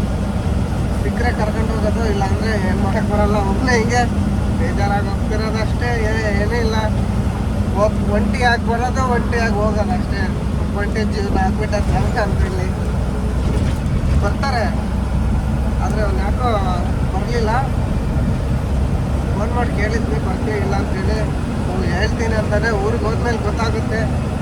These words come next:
ಊರಿಗೆ ಹೋಗಿ ಮತ್ತೆ ಲೋಡ್ಗೆ ಹೋಗೋ ಟೈಮ್ನಾಗೆ ಹೋಗ್ತಾ ಇರೋದು. ನೋಡೋಣ, ಹೋಗಿ ಫೋನ್ ಮಾಡೋಣ, ಬಂದ್ರೆ ಕರ್ಕೊಂಡ್ಬರೋದು, ಇಲ್ಲಾಂದ್ರೆ ಯಾರಿಗಾನ ಹೊಸಬರ್ಗೆ ಹುಡುಕೋಣ. ಇಲ್ಲಿ ಆಲ್ಮಟ್ಟಿನಾಗ ಒಂದು ಸ್ಟವ್ ತಾಳೋಣ ಅಂತ ನಿಲ್ಸಿದ್ರೆ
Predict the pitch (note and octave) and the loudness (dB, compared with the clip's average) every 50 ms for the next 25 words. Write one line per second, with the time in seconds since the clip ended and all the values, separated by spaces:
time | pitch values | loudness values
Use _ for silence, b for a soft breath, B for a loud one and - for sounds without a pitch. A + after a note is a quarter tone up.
0 | - - - G3+ G3+ A3+ A#3 A3 - - - - - - - - - - A3 G#3 | -2 -2 0 0 0 0 0 0 0 0 0 0 0 0 0 0 0 0 0 0
1 | G3+ G#3+ - - - - G#3+ G#3 G3+ - - - - - - - - B3+ B3+ - | 0 0 0 0 0 0 0 0 0 0 -2 0 0 0 0 0 0 0 0 0
2 | - - - - - - - - - - - - - - - - - - - - | 0 0 0 0 0 0 0 0 0 0 0 0 0 0 0 0 0 0 0 0
3 | - - - - - - - - - - - - - - - - - - - - | 0 0 0 0 0 0 0 0 2 2 2 2 2 0 0 2 2 0 0 0
4 | - - - - - - - - - - - - - - A3+ A#3+ A#3+ C4 B3 A#3+ | 0 0 0 0 0 0 0 0 0 0 2 2 2 2 2 2 2 4 4 4
5 | A#3 A3+ A#3 A3 A3+ - - - G3+ G#3 G#3 G#3+ A3 G#3+ G3+ G3+ G3+ G#3+ G#3 G3+ | 4 2 2 2 2 2 2 2 2 2 2 2 2 0 0 0 0 0 0 0
6 | - G3+ G#3 G#3 - - - - - G#3+ - - - - - - - - - - | 0 0 0 0 0 0 0 0 0 0 2 2 2 0 2 2 2 4 4 4
7 | - - - - - - - - - - F#3+ G3 G3 G3 - - - - - - | 4 4 4 4 4 6 6 6 4 2 0 0 0 0 0 0 0 0 0 0
8 | G#3 G3 G#3 G3+ F#3+ - - - - A#3 A#3+ A3+ A3 A3 G3 - G#3+ A3+ G#3+ G#3+ | 0 0 0 0 0 0 -2 0 0 0 0 0 0 0 0 0 0 0 2 2
9 | A#3 C4 C4 C#4 - - - - - - - - - - - - - - - - | 2 2 0 0 -2 -2 0 0 0 0 0 0 0 0 0 0 0 0 0 0
10 | - - - - - - - - - - - - D3+ - - - - - - - | 0 0 0 0 0 0 0 0 0 0 0 0 0 2 2 2 2 0 2 2
11 | - - - - - - - - - - - - - - - - - - - - | 2 2 2 2 2 4 4 4 4 4 6 6 6 6 6 6 6 6 6 6
12 | - - - - - - - - A3+ A3+ A3+ G#3 A3+ - - G#3+ A3+ B3 A#3+ - | 6 4 4 4 6 6 6 6 6 6 6 6 6 6 6 6 4 4 4 4
13 | - - - C4 B3+ B3+ A#3+ B3 A#3+ A#3 A#3 - - - A#3 B3 C4 C4 B3+ B3 | 4 4 4 2 2 2 2 2 2 4 2 2 2 2 2 2 2 2 2 2
14 | - - - - C4 B3+ A#3+ - A#3+ A#3+ A#3 A3 - - - - - A#3 A3+ A#3 | 2 2 2 2 2 2 2 2 2 2 2 2 2 2 0 0 0 2 2 2